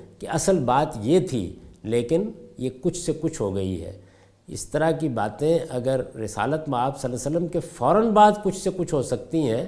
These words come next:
تو تین چار واسطوں کے بعد اندازہ کیا جا سکتا ہے کہ کیا صورتحال پیش آ سکتی ہے۔ اس لیے ہم اصرار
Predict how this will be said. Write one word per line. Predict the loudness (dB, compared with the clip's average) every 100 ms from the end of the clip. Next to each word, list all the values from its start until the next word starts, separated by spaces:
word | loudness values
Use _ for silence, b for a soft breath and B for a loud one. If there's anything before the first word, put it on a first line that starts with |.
| B B B
تو | -2 0
تین | 0 0 2 0 0
چار | 2 2 2
واسطوں | 2 2 2 2 2
کے | 4 0
بعد | 4 6 6 4 -4 -16 -20 -20 _ _ _ _ _ _ -12 -6
اندازہ | 0 2 4 2 4
کیا | 4 6
جا | 4
سکتا | 4 0 -2 -4
ہے |
کہ | -4
کیا | -2 -2
صورتحال | 0 -4 -4 -4 -4 -6
پیش | -10 -8
آ | -8
سکتی | -10 -16 -12 -12
ہے۔ | -12 b b b -8
اس | -6 -2
لیے | 2 4 4
ہم | 0
اصرار | -6 -6 -6 -6